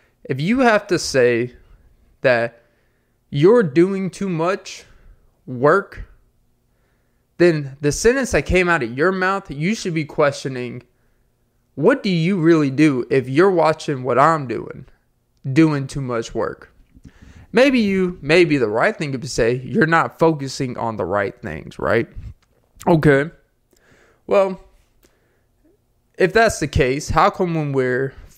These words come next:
focusing on the quote-unquote wrong things, if someone doesn't attend to those issues,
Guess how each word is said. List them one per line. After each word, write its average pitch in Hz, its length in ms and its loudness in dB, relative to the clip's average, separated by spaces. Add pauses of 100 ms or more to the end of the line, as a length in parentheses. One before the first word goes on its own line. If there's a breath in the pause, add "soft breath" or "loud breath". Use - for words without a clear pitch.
focusing 151 640 0
on 127 240 -4
the 123 80 -4
quote-unquote 131 480 -2
wrong 170 340 0
things, 127 640 -8
if 139 360 -2
someone 147 560 0
doesn't 135 460 2
attend 139 340 -6
to 131 120 -6
those 123 240 0
issues, 135 520 -2